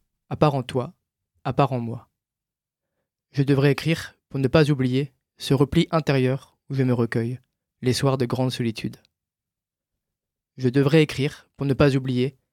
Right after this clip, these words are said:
les vastes espaces, les creux et les recoins où je me perds,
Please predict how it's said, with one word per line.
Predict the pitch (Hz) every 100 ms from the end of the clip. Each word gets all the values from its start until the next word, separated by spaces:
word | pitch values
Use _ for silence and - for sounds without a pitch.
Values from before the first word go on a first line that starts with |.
| _ _
les | 127
vastes | 131 139 -
espaces, | 120 113 120 123 - - - _ _
les | 123
creux | 127 165 156
et |
les | 131
recoins | 117 113 120 135 _ _ _ _ -
où |
je | 127
me | 120 107
perds, | 123 123 - _